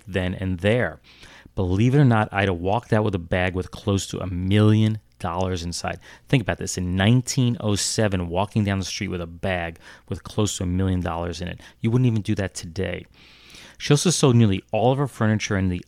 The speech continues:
other trappings of being rich. That includes statues, tapestries, paintings, and so on. Now fast forward to the elderly Ida in her Herald Square hotel room.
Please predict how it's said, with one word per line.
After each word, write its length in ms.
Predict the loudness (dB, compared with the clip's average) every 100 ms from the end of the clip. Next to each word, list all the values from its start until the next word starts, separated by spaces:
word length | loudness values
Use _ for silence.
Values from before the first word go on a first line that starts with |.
| -4
other 180 | -2
trappings 540 | -2 -2 -2 -2 -2 -4
of 120 | -4
being 260 | -4 -4 -2
rich. 260 | -4 -4
That 100 | -6
includes 320 | -6 -6 -8
statues, 600 | -8 -4 -4 -4 -6 -8
tapestries, 600 | -8 -8 -8 -8 -6 -6 -8
paintings, 560 | -6 -4 -2 -4 -4
and 120 | -8
so 400 | -6 -4 -2 0 0
on. 260 | -4 -10 -18 _ _ _ _ _ _ _ -20 -16 -4
Now 200 | 0 0
fast 340 | 0 0 0
forward 220 | 0 0 2
to 80 |
the 180 | -2 -4 -8 _ -2
elderly 500 | 2 4 4 2 -2
Ida 260 | -4 -6 -4
in 180 | -2 -2
her 160 | -4
Herald 500 | -8 -4 0 0 -2
Square 340 | -4 -4 -6 -4
hotel 440 | -6 -6 -2 2
room. 240 | 2 0